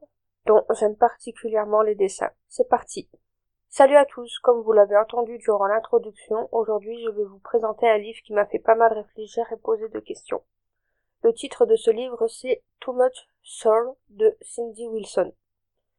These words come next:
Je vais vous parler de comment j'ai découvert ce livre et un peu mon ressenti. J'ai une passion dans la vie, c'est de suivre sur internet, blog ou YouTube, des expatriés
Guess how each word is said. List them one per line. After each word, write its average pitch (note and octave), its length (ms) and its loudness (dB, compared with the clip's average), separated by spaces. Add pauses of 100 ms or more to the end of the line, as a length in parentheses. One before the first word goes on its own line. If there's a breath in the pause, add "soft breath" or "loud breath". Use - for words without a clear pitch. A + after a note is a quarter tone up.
(640)
Je A#3 100 -4
vais A#3+ 160 0
vous B3+ 100 -6
parler A#3+ 300 6
de A3 80 2
comment A#3 320 2
j'ai A3+ 140 2
découvert A3 480 -2
ce - 100 -2
livre C4+ 400 -6 (420)
et G#3+ 120 4
un A3 160 4
peu A#3+ 140 -4
mon A3+ 180 2
ressenti. A3 560 -6 (800)
J'ai - 100 0
une B3 100 2
passion C4 300 4
dans C#4 100 4
la A#3 140 6
vie, B3 160 -6
c'est - 140 -10
de G#3+ 100 -6
suivre C4+ 240 -14
sur A#3+ 160 0
internet, A3 480 0
blog G#3+ 240 4
ou G#3 80 -12
YouTube, G3 400 -16
des - 320 -4
expatriés A#3 800 -2